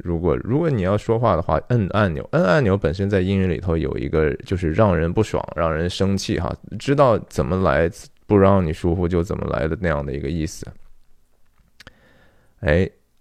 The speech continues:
他还就真的就得听着按，说，Hello。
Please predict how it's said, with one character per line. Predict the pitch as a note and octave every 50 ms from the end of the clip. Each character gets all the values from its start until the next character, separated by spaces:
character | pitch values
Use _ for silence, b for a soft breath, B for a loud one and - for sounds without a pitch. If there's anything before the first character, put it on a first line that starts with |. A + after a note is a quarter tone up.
| _ _ _ _ _ _ _ _ _ _ _ _ _ _ _ _ _
他 | - F2 E2+
还 | F#2 E2+
就 | D#2+ - F#2 F2
真 | E2+ - - F#2 E2+ F2
的 | F2+ E2+
就 | - F2+ E2+
得 | E2+ D2 C#2
听 | - - F2+ F2 E2+ E2
着 | D#2+
按， | - - F2+ E2 B1+ - - - - _ _ _ _ _ _ _ E3 E3 G#3+ _ _ _
说， | - - D#2 - - _ _ _
Hello。 | - - - C#2+ D2 D#2+ E2+ E2+ E2+ G2+